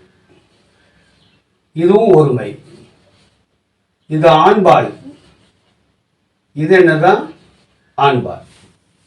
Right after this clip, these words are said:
அப்ப அல் ஜரியு முபததா, முஃபீதுன் ஹபர். அல் ஜரியு ஆண்பாலா இருக்க போய்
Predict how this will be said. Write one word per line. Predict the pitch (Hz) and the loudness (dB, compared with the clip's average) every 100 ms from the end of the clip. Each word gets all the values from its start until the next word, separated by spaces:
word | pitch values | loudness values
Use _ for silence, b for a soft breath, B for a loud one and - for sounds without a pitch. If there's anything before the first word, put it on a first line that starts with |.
| _ _ _ _ _ | _ _ _ _ _
அப்ப | 147 - | -2 0
அல் | 160 208 196 | 2 0 0
ஜரியு | 190 175 170 151 214 294 302 | 2 4 2 2 2 2 2
முபததா, | 160 156 143 107 104 117 131 139 147 - _ _ _ _ _ _ _ _ _ 160 | 2 4 2 0 -4 -2 2 2 0 -4 _ _ _ _ _ _ _ _ _ 2
முஃபீதுன் | 175 247 247 220 190 240 196 - | 2 4 2 4 4 2 0 0
ஹபர். | 143 120 107 - _ _ _ _ _ 135 | 0 0 -4 -6 _ _ _ _ _ 4
அல் | 170 165 | 4 6
ஜரியு | 165 165 175 156 139 | 6 6 6 6 6
ஆண்பாலா | 170 165 165 160 147 | 4 6 6 4 2
இருக்க | 139 131 123 | 0 -2 2
போய் | 117 | 4